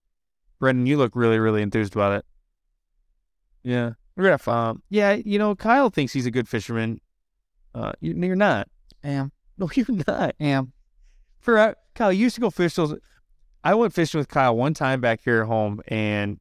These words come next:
Speaker 1: we went to his Uncle Luke's house, and we caught dick.
Speaker 2: Yeah, we, we were also fishing on
Speaker 1: The only thing we were catching was
Speaker 2: Grant.
Speaker 1: brews.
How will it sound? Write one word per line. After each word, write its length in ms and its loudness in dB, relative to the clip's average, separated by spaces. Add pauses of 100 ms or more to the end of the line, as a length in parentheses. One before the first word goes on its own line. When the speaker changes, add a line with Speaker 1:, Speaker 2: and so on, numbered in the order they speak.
Speaker 1:
we 140 2
went 260 0
to 480 0 (260)
his 220 -2
Uncle 320 0
Luke's 220 -2
house, 400 0 (360)
and 120 -6
we 120 2
caught 320 0 (400)
dick. 380 -8 (1000)
Speaker 2:
Yeah, 320 -10
we, 100 -2 (480)
we 80 -4
were 80 2
also 200 -4
fishing 360 -2
on 180 -4 (800)
Speaker 1:
The 60 0
only 140 4
thing 160 0
we 100 0
were 80 0
catching 380 0
was 100 -6
Speaker 2:
Grant. 220 -2
Speaker 1:
brews. 460 0